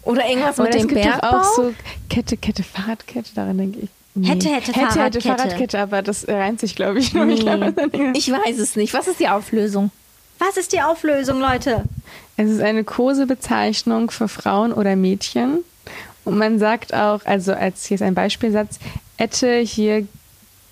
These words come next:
Speaker 2: geht gern spazieren. Ah, okay. Ich hab das, glaub ich,
Speaker 3: Ette
Speaker 2: schon mal
Speaker 3: als
Speaker 2: gehört.
Speaker 3: Kosenamen? Oh nee, bitte Leute, Jugendliche und alle Männer da draußen.
Speaker 2: Aber ja,
Speaker 3: Ich
Speaker 2: ich
Speaker 3: will
Speaker 2: will auch
Speaker 3: keinen
Speaker 2: nicht so,
Speaker 3: Kosenamen
Speaker 2: also ich
Speaker 3: mit
Speaker 2: möchte
Speaker 3: Ette.
Speaker 2: auch nicht so genannt werden. Das ist nicht so schön.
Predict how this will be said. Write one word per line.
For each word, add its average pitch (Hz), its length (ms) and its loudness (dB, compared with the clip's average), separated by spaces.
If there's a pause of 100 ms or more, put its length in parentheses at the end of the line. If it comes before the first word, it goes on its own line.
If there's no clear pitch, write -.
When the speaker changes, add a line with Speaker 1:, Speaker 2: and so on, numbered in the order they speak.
(100)
Speaker 2:
geht 202 360 -2
gern 190 220 0
spazieren. 180 840 -4 (720)
Ah, 226 380 0
okay. 226 800 0
Ich 185 160 -2
hab 226 80 -2
das, 247 120 0
glaub 247 140 0
ich, 247 60 0 (100)
Speaker 3:
Ette 240 80 0
Speaker 2:
schon 233 80 2
mal 220 60 4
Speaker 3:
als 220 100 0
Speaker 2:
gehört. 214 300 2
Speaker 3:
Kosenamen? 285 420 0 (800)
Oh 247 80 0
nee, 285 220 2
bitte 262 260 -4
Leute, 254 320 -2
Jugendliche 247 760 -2
und 233 220 -2
alle 233 160 0
Männer 233 300 0
da 220 120 0
draußen. 226 460 -2
Speaker 2:
Aber 226 140 4
ja, 233 180 2
Speaker 3:
Ich 233 80 0
Speaker 2:
ich - 60 -2
Speaker 3:
will 349 80 2
Speaker 2:
will - 60 0
auch - 40 2
Speaker 3:
keinen 349 120 4
Speaker 2:
nicht 277 140 2
so, 330 100 2
Speaker 3:
Kosenamen 359 380 2
Speaker 2:
also 247 120 4
ich 359 140 2
Speaker 3:
mit 330 100 4
Speaker 2:
möchte 302 160 0
Speaker 3:
Ette. 381 180 4
Speaker 2:
auch 311 60 4
nicht 320 180 0
so 240 140 0
genannt 208 500 0
werden. 202 380 0
Das 214 160 0
ist - 80 -18
nicht 220 240 0
so 202 100 0
schön. 202 500 0